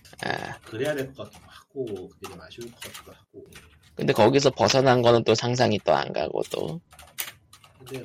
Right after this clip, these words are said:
Speaker 1: 뭐, 이게 새로운 거죠, 그러니까.
Speaker 2: 음.
Speaker 1: 그러니까 애초에 사이버펑크라 자체가 좀 마이너한 문화라서 그게 대자본으로 뭔가를 만든 적이 없다 보니.
Speaker 2: 음.
Speaker 1: 영화도 뭐,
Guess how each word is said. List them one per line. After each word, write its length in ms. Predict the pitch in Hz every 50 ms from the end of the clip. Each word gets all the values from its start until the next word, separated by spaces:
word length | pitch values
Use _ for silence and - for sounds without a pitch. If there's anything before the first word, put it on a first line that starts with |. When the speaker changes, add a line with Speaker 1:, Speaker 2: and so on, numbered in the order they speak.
| 101 95
Speaker 1:
뭐, 160 | 92 87 87 - - - _ - _ - - - - - - -
이게 120 | 135 143
새로운 340 | - - 143 147 139 135 131
거죠, 200 | - - - -
그러니까. 460 | - - - - - - - - 104 - - - - - - - - - - - - - - - _ _ - - - - - _ _ - - _ _ _ - - - -
Speaker 2:
음. 180 | 98 87 78 - - _ _ _ _ _ _ _ _ _ _ _
Speaker 1:
그러니까 200 | 101 - - -
애초에 160 | - 170 160
사이버펑크라 580 | 160 170 170 202 208 214 214 202 196 196 180 131
자체가 420 | 123 123 - 143 135 131 - -
좀 160 | - 131 110
마이너한 440 | 101 - - 123 156 165 165 156 131
문화라서 440 | 101 101 110 113 113 104 101 101 95
그게 360 | - 92 90 101 98 90 78 - -
대자본으로 560 | - 98 98 131 143 139 135 131 127 113 101
뭔가를 240 | 101 92 - 98 90
만든 200 | 85 82 87 101 110 113
적이 120 | 104 101
없다 240 | 90 - _ - -
보니. 720 | - - - - - - - - - - _ - 131 117 85
Speaker 2:
음. 340 | 80 76 58 - 175 147 - _ _ - - - - _ _ 95
Speaker 1:
영화도 720 | 95 98 104 127 131 131 127 123 120 117 113 104 104 104
뭐, 100 | 101 98